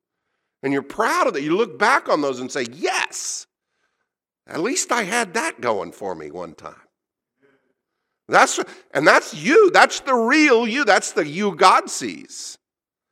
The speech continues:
Is that you have that capacity to do what is right and to bring your life and what's right into harmony with one another. That's the real you. That's the real life you are meant to live. And when you separate from that,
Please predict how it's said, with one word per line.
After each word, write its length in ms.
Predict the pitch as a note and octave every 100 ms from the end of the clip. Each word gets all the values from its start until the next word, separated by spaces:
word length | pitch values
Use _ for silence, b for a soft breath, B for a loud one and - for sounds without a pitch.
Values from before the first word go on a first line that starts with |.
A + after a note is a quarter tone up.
| _ _ _ _ _ _ _ _ _ _
Is 140 | A#2
that 120 | D3+ - _
you 180 | F#3+ B3
have 180 | A#3+ G3
that 200 | E3+ -
capacity 840 | E3+ - C4 E4+ - - F#3 C#3
to 100 | C#3
do 380 | C3+ B2+ A3 G#3+ b b b b _ _ _
what 260 | G#3 - _ -
is 220 | F#3+ F#3
right 500 | A#3 D#4 E4 - - - _ _ _ _ _ _ -
and 140 | E3
to 80 | E3
bring 340 | D3 G3+ E3
your 200 | F#3 C4+
life 480 | C4+ C4 C4 G3 F3+ -
and 120 | D3
what's 220 | F#3+ G#3
right 340 | G#3+ A#3+ A#3+ F3+ -
into 600 | A3+ A3+ A3 G#3 G#3 A3 b b b b
harmony 520 | - B3+ D4 D4 A#3+
with 220 | F3 C#3+ C3+
one 180 | C3
another. 320 | A#2 A2+ G#2+ C#3+
That's 300 | A#3 C#4 -
the 140 | C#4
real 380 | A3+ A#3 A#3 A3+
you. 200 | A3+ D4
That's 240 | F#3 F#3
the 140 | - G3
real 340 | G3 B3+ A#3
life 440 | G#3+ A3 B3+ D#3+
you 200 | F3 A#3+
are 100 | A3
meant 340 | F3 G3+ A#3 A#3
to 60 | G3
live. 560 | G#3 C#4 D#3+ - - -
And 200 | F#3 F#3+
when 200 | A3+ A3
you 200 | C#4 D4
separate 720 | - C#4 D4 C#4 G#3 D3+ A#2+
from 200 | B2 A2
that, 420 | G#2+ D#2+ - -